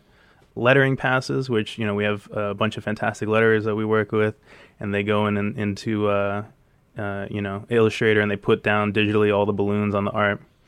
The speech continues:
So that's one part of it. Then you're also looking at the colors. You know, Rochelle Rosenberg is the, the colorist for, um, Uncanny X-Men.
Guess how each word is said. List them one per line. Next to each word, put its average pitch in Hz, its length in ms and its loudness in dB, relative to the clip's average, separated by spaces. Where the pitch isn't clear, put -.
So - 140 -10
that's 101 140 -6
one 107 220 -2
part 104 200 2
of 101 60 -2
it. 104 140 2
Then 110 140 -2
you're 107 120 2
also 107 200 0
looking 107 220 2
at 98 80 -4
the - 60 -4
colors. 110 540 2
You 104 100 -4
know, 98 140 -4
Rochelle 104 340 0
Rosenberg 104 460 4
is 101 100 0
the, 101 260 2
the 104 140 2
colorist 107 420 2
for, 104 260 2
um, 107 360 -2
Uncanny 110 340 0
X-Men. 110 460 -2